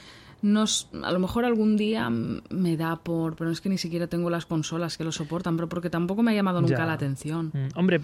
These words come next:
Speaker 2: van para,
Speaker 1: ¿Cómo?
Speaker 2: en P C están, ¿vale?
Speaker 1: Sí,
Speaker 2: Y,
Speaker 1: mm.
Speaker 2: eh, y, y, y dicen que están también para, para tablet y para Android, pero debe de ser,
Speaker 1: Nah.
Speaker 2: eh, imposible jugar con ellos en,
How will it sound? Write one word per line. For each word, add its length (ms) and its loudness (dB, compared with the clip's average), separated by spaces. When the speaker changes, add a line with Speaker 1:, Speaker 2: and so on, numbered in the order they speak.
Speaker 2:
van 200 2
para, 200 2
Speaker 1:
¿Cómo? 140 -8
Speaker 2:
en 140 2
P 160 4
C 240 4
están, 600 2
¿vale? 440 2
Speaker 1:
Sí, 300 4
Speaker 2:
Y, 40 4
Speaker 1:
mm. 240 4
Speaker 2:
eh, 380 0
y, 160 0
y, 200 -12
y 140 0
dicen 400 0
que 100 -2
están 440 0
también 400 2
para, 580 0
para 220 0
tablet 540 2
y 40 2
para 180 0
Android, 460 0
pero 160 2
debe 200 2
de 100 0
ser, 320 4
Speaker 1:
Nah. 340 2
Speaker 2:
eh, 340 -2
imposible 600 0
jugar 260 -4
con 160 -8
ellos 280 -6
en, 240 -4